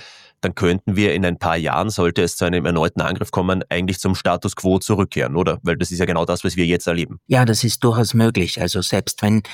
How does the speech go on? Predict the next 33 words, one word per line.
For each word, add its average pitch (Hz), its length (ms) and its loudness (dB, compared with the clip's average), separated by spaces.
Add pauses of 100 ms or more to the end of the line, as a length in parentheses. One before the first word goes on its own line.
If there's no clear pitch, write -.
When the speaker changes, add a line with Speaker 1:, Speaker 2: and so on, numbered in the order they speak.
(220)
Speaker 2:
der 95 60 0
Plan 110 480 2
von 107 220 -2
letzter 101 360 0
Woche 107 280 2
jetzt 98 340 2
zum 98 160 2
endgültigen 101 640 0
Plan 92 320 -2
werden 92 280 -2
würde 101 280 0
und 98 80 0
Russland 101 400 -6
dem 92 100 -2
zustimmt, 127 600 -2 (280)
ist - 180 -6
Russland 117 300 2
jedenfalls 101 420 0
nicht 104 220 -2
zu - 100 -4
trauen, 101 540 0
dass 104 160 -2
es 107 140 -6
sich 107 200 -4
an 104 80 2
diese 92 220 -2
Abmachung 92 440 -4
hält. 107 380 0
Die 95 100 -8
Vertragsuntreue 95 1200 0
der 92 100 -8
russischen 104 380 -10
Seite 98 380 -4